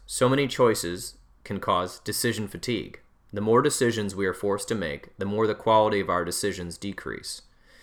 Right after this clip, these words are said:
We have too much pressure regarding our decisions.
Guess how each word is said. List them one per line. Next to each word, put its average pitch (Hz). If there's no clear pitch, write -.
We 123
have 117
too 160
much 131
pressure 123
regarding 85
our 69
decisions. -